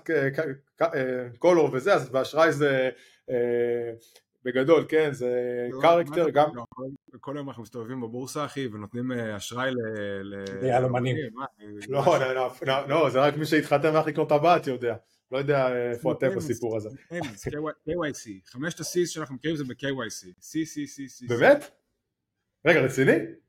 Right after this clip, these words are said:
Speaker 1: זה בדיחה שאני לא מכיר?
Speaker 2: לא,
Speaker 3: לא,
Speaker 2: זה
Speaker 3: לא.
Speaker 2: עכשיו, אולי.
Speaker 1: אה, המצאת אותה on the spot.
Speaker 2: כן.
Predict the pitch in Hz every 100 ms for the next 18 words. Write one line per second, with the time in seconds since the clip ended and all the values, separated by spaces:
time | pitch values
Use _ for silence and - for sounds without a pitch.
0 | _ _ _ _ _ 123 120 175 165 160
1 | 156 147 269 277 _ _ _ _ _ 110
2 | 113 _ 117 160 147 120 98 _ _ 104
3 | 107 104 92 _ - 175 151 135 208 220
4 | 202 185 180 185 180 170 139 - - -
5 | - - _ _ 139 - _ _